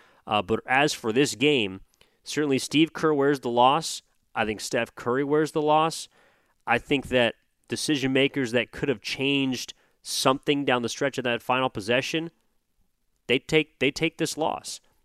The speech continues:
And the Warriors as a whole are nineteen and twenty-three. They wear the loss. So unfortunately, that's where we're at. Uh, and that's gonna put a bow on this edition of Warriors Wrap-Up. Appreciate everyone that called in,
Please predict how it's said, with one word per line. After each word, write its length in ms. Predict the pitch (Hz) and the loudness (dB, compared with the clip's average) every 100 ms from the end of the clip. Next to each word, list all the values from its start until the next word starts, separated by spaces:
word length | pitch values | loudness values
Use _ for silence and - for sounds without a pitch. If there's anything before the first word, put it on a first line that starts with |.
| _ | _
And 120 | 143 | 2
the 60 | 143 | 4
Warriors 400 | 147 185 190 170 | 6 8 8 6
as 140 | 180 | 4
a 80 | 175 | 4
whole 260 | 165 202 - _ - | 2 0 -2 _ -6
are 120 | 123 | -2
nineteen 340 | 135 151 165 | 0 0 -2
and 100 | 160 | -2
twenty-three. 540 | 143 147 151 127 104 80 _ - | 0 0 0 -2 -6 -8 _ 0
They 120 | 120 | 2
wear 220 | 107 101 | 2 -2
the 100 | 92 | -4
loss. 280 | 87 85 - | -10 -12 -6
So 140 | 135 | -2
unfortunately, 500 | 127 123 175 160 156 | 0 0 -2 -2 -2
that's 180 | 139 - | -2 -2
where 160 | 131 123 | -2 0
we're 140 | 117 | 4
at. 180 | 123 123 - - - _ | 4 4 -2 -20 -20 _
Uh, 220 | 120 113 | 2 2
and 80 | 113 | 2
that's 160 | 135 - | 0 0
gonna 140 | 135 | -2
put 160 | - 131 | 0 -2
a 40 | |
bow 260 | 113 123 110 | 2 2 2
on 180 | 110 | -2
this 200 | 113 131 | -4 -4
edition 540 | 139 120 117 - 113 101 _ _ _ | -6 -4 -4 -2 -6 -8 _ _ _
of 260 | 117 110 | 0 0
Warriors 480 | 98 117 127 120 101 | 0 2 4 4 0
Wrap-Up. 400 | 104 127 - 113 | 2 2 2 -4
Appreciate 540 | 101 - 147 - 135 117 | -8 -4 -4 0 -2 0
everyone 580 | 131 135 139 127 123 117 | 0 0 0 2 0 0
that 260 | 117 110 - | -2 -2 -6
called 400 | - 143 143 135 | 2 4 4 4
in, 240 | 135 131 | 4 2